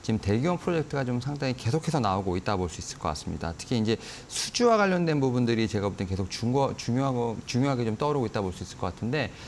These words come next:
하반기에 장비 쪽 관련된 부분은 제가 볼 때는 충분히 수주에 관련된 키워드로 써서 움직일 수 있는 부분이 있지 않을까라는 생각을 하고 있습니다.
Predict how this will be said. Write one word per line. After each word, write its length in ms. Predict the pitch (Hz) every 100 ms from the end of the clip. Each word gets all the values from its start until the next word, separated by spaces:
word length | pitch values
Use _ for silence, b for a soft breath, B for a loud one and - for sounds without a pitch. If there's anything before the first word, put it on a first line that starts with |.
| B B
하반기에 520 | - 180 220 220 185
장비 360 | 185 - 120 185
쪽 180 | 196 185
관련된 400 | 160 143 135 120
부분은 340 | 107 110 110
제가 240 | 101 95
볼 120 | 98 95
때는 220 | 104 101
충분히 400 | - 190 185 147
수주에 360 | - - 190
관련된 380 | 165 139 123 113
키워드로 440 | 113 151 147 123 110
써서 260 | - 135
움직일 320 | 110 95 110 113
수 100 | 107
있는 120 | 101
부분이 260 | 98 107
있지 200 | 92 -
않을까라는 520 | 135 101 - 98 87 85
생각을 340 | 113 110 98
하고 160 | 120 104
있습니다. 420 | - 92 82